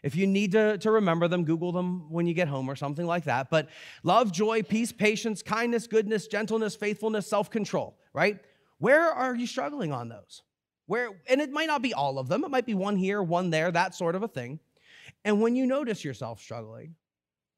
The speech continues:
stop and take a moment with God. Stop and take a moment with God to say, "God, I'm struggling with this. I don't know why I'm struggling with this. Help me understand where I need to grow in me so that you can use me better."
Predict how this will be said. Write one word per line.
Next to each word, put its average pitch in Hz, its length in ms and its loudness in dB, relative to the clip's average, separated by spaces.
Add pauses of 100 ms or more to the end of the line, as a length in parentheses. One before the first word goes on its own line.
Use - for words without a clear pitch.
(120)
stop 190 340 -2
and 180 100 -4
take 180 160 -2
a 165 40 -2
moment 151 260 -2
with 131 120 -10
God. 127 220 -10 (720)
Stop 226 320 2
and 233 100 2
take 226 180 6
a 220 40 4
moment 202 280 4
with 185 120 -2
God 165 240 0
to 151 60 -8
say, 156 140 -2
"God, 156 240 0
I'm 165 80 0
struggling 151 380 -4
with 113 100 -12
this. - 300 -18 (420)
I 117 40 -16
don't 117 120 -10
know 117 80 -8
why 151 220 -2
I'm 175 80 -2
struggling 170 360 -4
with 165 120 -4
this. 170 240 -8 (280)
Help 175 160 -4
me 190 140 -2
understand 170 720 -6
where 156 200 -4
I 165 120 -2
need 170 200 -4
to 196 80 -6
grow 160 460 -2 (240)
in 170 300 2
me 131 380 -6 (560)
so 160 160 -4
that 143 100 -6
you 151 160 -6
can 151 160 -4
use 127 200 -6
me 131 100 -6
better." 113 260 -14